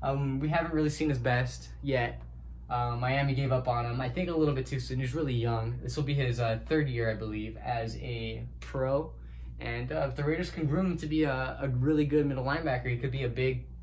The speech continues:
key piece for that defense. And the last transaction for this video, we got Trevor Rosenthal getting sent to San Diego in exchange for Edward Olivares and future consideration. So, Edward Olivares is a speed and defender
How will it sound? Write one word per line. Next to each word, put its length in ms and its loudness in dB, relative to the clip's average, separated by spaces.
key 180 0
piece 280 -2
for 120 -4
that 180 0
defense. 460 -6
And 140 0
the 40 2
last 400 2
transaction 460 2
for 80 -2
this 120 0
video, 300 0
we 120 -2
got 300 2
Trevor 260 -2
Rosenthal 440 2
getting 180 0
sent 220 0
to 80 -4
San 200 -2
Diego 320 2
in 80 2
exchange 580 -4
for 420 -6
Edward 260 -2
Olivares 640 0
and 140 -4
future 180 -4
consideration. 640 -4
So, 400 0
Edward 200 0
Olivares 540 2
is 240 -4
a 340 -2
speed 760 -2
and 240 -4
defender 760 2